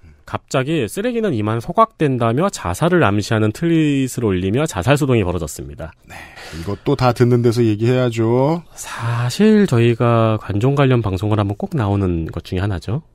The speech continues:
Speaker 2: 그렇군요. 네. 못되게 말해서 죄송합니다.
Speaker 1: 네. 자살 소동이 벌어집니다.
Speaker 2: 네.
Speaker 1: 어, 이 성폭행 피해자분도 경찰에 신고 접수를 하고 자살길-,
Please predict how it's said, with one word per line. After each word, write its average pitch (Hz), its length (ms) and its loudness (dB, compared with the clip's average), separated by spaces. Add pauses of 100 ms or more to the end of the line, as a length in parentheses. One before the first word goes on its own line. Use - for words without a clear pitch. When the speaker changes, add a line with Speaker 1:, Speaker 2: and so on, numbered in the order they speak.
(140)
Speaker 2:
그렇군요. 143 600 -6 (260)
네. 95 220 -6 (640)
못되게 120 340 2
말해서 147 220 4
죄송합니다. 127 640 0 (120)
Speaker 1:
네. 87 260 0 (640)
자살 165 260 0
소동이 190 280 4
벌어집니다. 101 800 2
Speaker 2:
네. 113 300 -4 (180)
Speaker 1:
어, 107 320 -2
이 113 80 -6
성폭행 190 440 -4
피해자분도 113 1080 0
경찰에 113 400 -4
신고 208 300 -2
접수를 113 420 -4
하고 165 320 -4
자살길-, 117 540 -4